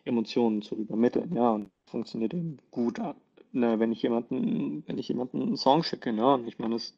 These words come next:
drückt ja auch so Gruppenzugehörigkeit aus, ja. Das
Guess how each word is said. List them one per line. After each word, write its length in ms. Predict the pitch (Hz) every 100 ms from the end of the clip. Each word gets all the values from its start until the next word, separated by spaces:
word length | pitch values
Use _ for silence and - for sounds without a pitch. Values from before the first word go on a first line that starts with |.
| _ -
drückt 300 | 139 135 131
ja 120 | 120
auch 180 | 113 117
so 420 | - 113 107 107 - _ _ - - - - _ _ _ -
Gruppenzugehörigkeit 1120 | - 131 123 - 123 110 117 107 - - 107
aus, 280 | 110 107 104
ja. 220 | 110 127
Das 120 | 120